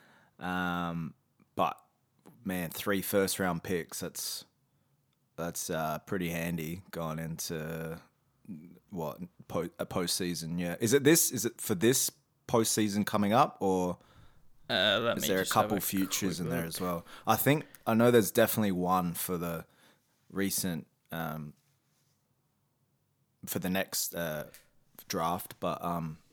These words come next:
Speaker 1: yeah.
Speaker 2: Oh, no, yeah. Two of the first round picks going to the Raptors are for twenty twenty-four.
Speaker 1: Yeah, okay.
Speaker 2: Um, while the third is for twenty twenty-six.
Speaker 1: Yeah, okay,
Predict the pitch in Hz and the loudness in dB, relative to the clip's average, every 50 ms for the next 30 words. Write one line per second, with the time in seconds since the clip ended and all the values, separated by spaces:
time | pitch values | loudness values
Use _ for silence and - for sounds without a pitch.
0 | _ - 92 87 - 82 151 147 151 151 143 147 147 143 143 147 143 - - - | _ -6 -4 -2 2 4 6 6 6 6 6 6 8 8 8 8 6 2 -2 2
1 | - - 175 175 170 160 151 143 135 139 131 - - 147 143 143 131 - 143 135 | 6 8 10 10 10 10 8 8 6 4 2 6 6 8 8 8 6 6 4 4
2 | 131 127 123 - - 135 131 110 - - - - 131 127 123 - - 123 120 120 | 4 4 2 2 4 4 4 4 2 -2 2 2 2 4 2 2 0 2 4 6
3 | 117 - - - - 127 123 123 120 - - 127 - - - 131 123 120 120 117 | 6 4 4 0 -4 -2 0 0 -2 -2 -2 -6 -6 -2 0 2 2 2 0 -2
4 | - - 127 120 120 113 - - - 120 123 143 165 185 190 190 - - - - | -2 -4 -2 -2 -2 -4 -4 -2 0 0 2 2 2 0 0 0 0 -2 -2 -6
5 | - - - 156 131 123 120 120 120 113 117 117 117 - - - - - _ _ | -6 -6 -6 -4 -2 -2 0 0 0 0 -2 -4 -6 -10 -18 -20 -20 -20 _ _
6 | _ _ - 135 127 127 123 117 123 127 - - - 135 127 120 120 120 - - | _ _ 6 8 8 8 8 6 2 -2 -2 4 6 6 6 6 6 2 0 -2
7 | - 117 - - - 123 120 117 117 - - 123 110 92 92 - - - - 107 | -4 -6 -4 -2 -2 0 0 0 -2 -2 -4 -4 -4 -4 -4 -4 -4 -2 -4 -4
8 | - - _ - - - - - 71 71 76 80 - - - - - | -6 -8 _ -10 -10 -8 -6 -6 -6 -4 -4 -6 -6 -8 -12 -12 -14